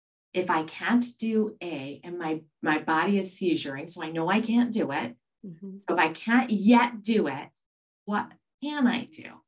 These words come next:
Speaker 1: And so
Speaker 2: Mm-hmm.
Speaker 1: broke it down into the tiniest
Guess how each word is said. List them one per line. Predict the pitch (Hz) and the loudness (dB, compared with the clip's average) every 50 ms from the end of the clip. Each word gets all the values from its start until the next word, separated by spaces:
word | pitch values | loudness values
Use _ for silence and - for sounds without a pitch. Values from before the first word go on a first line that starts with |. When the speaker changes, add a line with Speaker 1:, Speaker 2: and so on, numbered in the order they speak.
| _ _ _ _ - | _ _ _ _ -6
Speaker 1:
And | 240 220 | -4 -4
so | 190 247 | -2 -2
Speaker 2:
Mm-hmm. | 285 370 359 - _ _ _ _ _ | -2 -2 -4 -8 _ _ _ _ _
Speaker 1:
broke | - 208 208 214 233 233 302 | 2 4 4 4 4 4 2
it | 311 285 - - | 2 2 0 -4
down | - 185 160 160 160 165 165 165 | -2 0 2 2 2 0 -2 -4
into | 185 185 180 - - 202 190 | -8 -8 -8 -8 -6 -6 -6
the | 180 190 190 185 - - _ - - - - - - - - _ - | -6 -6 -8 -10 -12 -12 _ -8 -8 -8 -8 -14 -20 -20 -20 _ -8
tiniest | 196 208 240 247 254 262 269 277 285 294 285 277 - - - - | 2 6 8 8 8 6 4 2 0 0 2 2 2 0 -2 -2